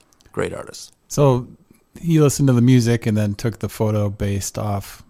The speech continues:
Speaker 2: or looked through what he, he had already
Speaker 1: Yeah, he, he,
Speaker 2: photographed?
Speaker 1: he had, he had drawn that, and it was just the vibe of just, like, three dudes sitting on a porch, you know, like,
Speaker 2: <laughs>
Speaker 1: kind of felt like the kind of record that it was, you know, like a good Sunday drive in the fall type,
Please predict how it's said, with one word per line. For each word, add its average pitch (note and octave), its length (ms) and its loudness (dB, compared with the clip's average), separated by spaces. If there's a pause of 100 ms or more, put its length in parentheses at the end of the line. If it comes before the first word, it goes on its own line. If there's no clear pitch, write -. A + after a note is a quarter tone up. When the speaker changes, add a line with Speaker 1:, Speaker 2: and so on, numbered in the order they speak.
(280)
Speaker 2:
or A#2 100 0
looked B2 240 0
through A#2 200 0
what G#2+ 120 0
he, G#2 340 -4
he - 160 -4
had G2+ 120 0
already G2 220 -4
Speaker 1:
Yeah, C#3+ 180 0
he, B2 60 2
he, E3+ 120 6
Speaker 2:
photographed? A#2 320 2
Speaker 1:
he F3 180 2
had, F3+ 120 4
he C#3+ 180 2
had B2+ 160 4
drawn G#2+ 540 4
that, F#2+ 340 0
and G#2 120 -2
it G2+ 80 0
was F#2+ 180 -4
just - 320 -10 (540)
the A#2+ 160 4
vibe A2 400 2
of G2 180 2
just, G#2 240 -4
like, G2 140 -4
three A2 280 -4
dudes G#2 280 0
sitting - 240 -8
on F#2 140 -2
a F#2 60 -6
porch, - 600 -6 (180)
you G2 100 -6
know, F#2 240 -6
like, G2+ 180 -2 (120)
Speaker 2:
<laughs> - 80 -20
Speaker 1:
kind D3 200 2
of C#3+ 80 0
felt C#3 300 2
like A#2+ 320 2 (380)
the B2 100 2
kind B2 280 0
of G#2 120 -2
record G#2+ 400 2
that G2 140 0
it F#2+ 80 -2
was, F#2 500 -4
you G#2 140 -4
know, F#2+ 200 -4
like F#2+ 200 -8
a G2+ 80 -4
good G#2+ 280 -2
Sunday G#2 440 0
drive F#2+ 580 -6
in F#2+ 80 -6
the F#2 80 -6
fall F#2 420 -4
type, F#2 400 -10